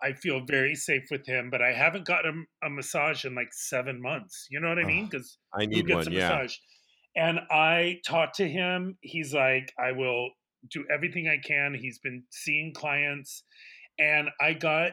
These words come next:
Speaker 1: a massage, and it completely extended all my muscles again that I felt back in my body. And four days later, I was like, "Peter, we're gonna have a block party Saturday night. We're gonna start it around seven.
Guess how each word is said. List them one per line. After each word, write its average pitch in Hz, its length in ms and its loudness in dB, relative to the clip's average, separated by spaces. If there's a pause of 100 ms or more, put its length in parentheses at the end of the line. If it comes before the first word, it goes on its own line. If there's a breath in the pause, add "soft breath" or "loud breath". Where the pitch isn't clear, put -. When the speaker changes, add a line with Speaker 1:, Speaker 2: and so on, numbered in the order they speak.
(120)
Speaker 1:
a 165 60 2
massage, 156 840 -2 (120)
and 147 260 -2
it 131 160 -10
completely 185 1080 -8
extended 151 880 -6 (100)
all 127 200 -4
my 135 160 -4
muscles 131 480 -8
again 120 420 -8
that 117 80 -6
I 120 140 -8 (160)
felt 135 180 -2 (160)
back 123 320 -4
in 127 160 -8
my 117 220 -8
body. 143 480 -8 (600 loud breath)
And 151 240 0 (120)
four 175 200 2
days 175 300 0
later, 160 460 2
I 131 100 -2
was 135 220 -4
like, 127 260 -2
"Peter, 226 500 0 (140)
we're 160 180 -6
gonna 208 200 -4
have 165 140 -2
a 123 80 -2
block 120 360 -2
party 135 240 -4
Saturday 120 460 -4
night. 110 300 -10 (480 soft breath)
We're 143 140 -4
gonna 143 200 0
start 147 380 0
it 143 120 -4
around 127 360 0
seven. 196 640 -2